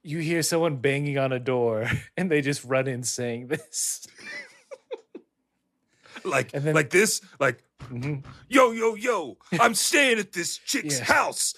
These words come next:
Speaker 2: and her dad likes my style, and her mom's really into me. But let me tell you about what happened on Thursday."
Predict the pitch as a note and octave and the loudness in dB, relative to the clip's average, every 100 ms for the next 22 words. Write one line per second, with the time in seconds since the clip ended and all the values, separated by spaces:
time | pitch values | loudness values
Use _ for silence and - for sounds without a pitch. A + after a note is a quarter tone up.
0 | - A#3+ G3+ D#3 B3+ A#3+ A3 G3+ A3 - | 2 4 4 2 2 4 2 2 0 0
1 | G3 F3+ - - - - C#4 C#4+ G#3+ - | -2 -2 0 0 0 4 6 6 4 2
2 | - - - F3 C#3+ F3+ A#3+ G3+ C#3 A#2 | -6 -12 -4 -2 -2 2 4 4 2 -2
3 | G#3 G3+ D3 D3 G#3 F#3+ C#3+ G#2+ F2 - | 0 2 2 2 0 0 -2 -4 -8 -16
4 | _ _ _ _ _ _ _ - - _ | _ _ _ _ _ _ _ -20 -20 _
5 | _ - G#2+ G#2+ - _ _ _ _ _ | _ -20 -20 -20 -20 _ _ _ _ _
6 | _ - G3+ C#4+ D4 E3+ - A#3 G3+ F#3+ | _ 0 4 4 4 2 2 4 4 4
7 | E3 D#3+ G3 G3 F3 D3+ C3+ _ - - | 4 4 4 0 -2 -4 -4 _ -4 6
8 | C#4+ A3+ G3 D#3+ - C#3 A#2 F2+ E2 E2 | 8 8 4 -2 -8 -6 -6 -8 -18 -20